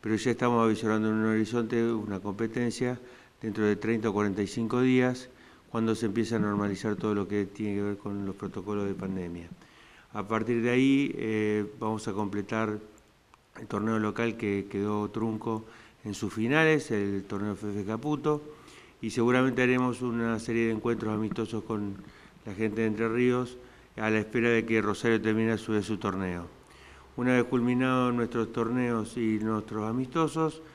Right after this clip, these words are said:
eh, dará paso a partir de septiembre, durante septiembre, octubre y noviembre, la disputa del torneo regional del Litoral.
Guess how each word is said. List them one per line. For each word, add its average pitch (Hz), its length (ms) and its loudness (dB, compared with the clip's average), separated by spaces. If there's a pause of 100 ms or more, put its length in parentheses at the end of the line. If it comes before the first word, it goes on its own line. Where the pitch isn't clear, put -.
(380)
eh, 113 180 2
dará 117 300 2
paso 117 480 2
a 113 160 0
partir 110 300 -2
de 110 80 0
septiembre, 127 580 0
durante 110 320 -2
septiembre, 110 460 -4
octubre 113 320 -2
y - 20 -2
noviembre, 131 560 -2 (460)
la 110 80 -2
disputa 110 380 -2
del 110 120 2
torneo 107 540 0
regional 104 440 -2
del 104 140 0
Litoral. 95 400 -2